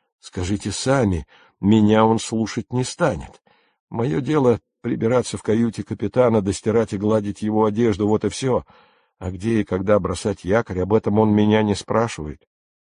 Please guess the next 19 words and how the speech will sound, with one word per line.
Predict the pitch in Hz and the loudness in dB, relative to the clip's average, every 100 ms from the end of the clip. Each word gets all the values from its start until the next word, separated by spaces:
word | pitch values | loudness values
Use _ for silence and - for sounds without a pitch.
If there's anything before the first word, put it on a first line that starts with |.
| _ _ _ _ _ | _ _ _ _ _
В | - | -20
таком | - 92 | -16 -14
случае | 85 92 92 - 87 | -12 -10 -10 -8 -6
дай | 92 95 | -2 0
ему | 95 92 | 0 -2
понять, | - 90 90 87 85 | -2 -2 0 -2 -4
что | - | -4
матросы | 87 85 90 85 - | -4 -2 -2 -4 -4
недовольны. | 90 90 90 85 78 78 82 _ _ _ | -4 -2 -2 -2 -4 -8 -12 _ _ _
Если | - 95 - | -2 -2 0
он | 98 98 | 0 0
спросит | - 107 104 - 90 | -2 0 0 -2 -6
тебя, | 98 98 95 | -4 0 0
скажи, | - 95 95 98 | 0 -4 -2 -6
что | - 95 | -2 0
они | 101 98 | 0 0
несут | 95 90 110 - | 0 -4 -8 -4
непосильное | 98 - 92 107 98 101 101 | -4 -2 -4 -2 0 2 2
бремя. | - 92 76 | 2 0 -2